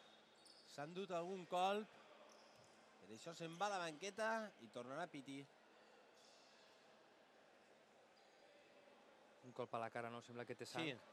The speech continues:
Speaker 1: sí, sí, això és el que sembla.
Speaker 2: Bueno, partit nou.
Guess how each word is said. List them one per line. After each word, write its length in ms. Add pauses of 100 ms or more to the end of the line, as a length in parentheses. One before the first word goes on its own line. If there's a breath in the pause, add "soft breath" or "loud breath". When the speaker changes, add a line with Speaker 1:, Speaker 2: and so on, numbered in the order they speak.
(400)
Speaker 1:
sí, 180
sí, 220
això 160
és 80
el 80
que 100
sembla. 300 (1600)
Speaker 2:
Bueno, 180
partit 320
nou. 240